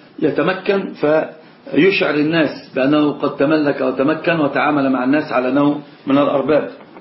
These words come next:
وهذا الذي حدث مع فرعون، ملكه الله جل في علاه، ملكه العباد ورقاب العباد والبلاد،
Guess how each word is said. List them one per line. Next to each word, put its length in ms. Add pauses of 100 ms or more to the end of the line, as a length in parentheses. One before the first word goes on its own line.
وهذا 280
الذي 120
حدث 320
مع 220
فرعون، 280 (340)
ملكه 360
الله 220
جل 220
في 80
علاه، 280
ملكه 340
العباد 360
ورقاب 960
العباد 360
والبلاد، 600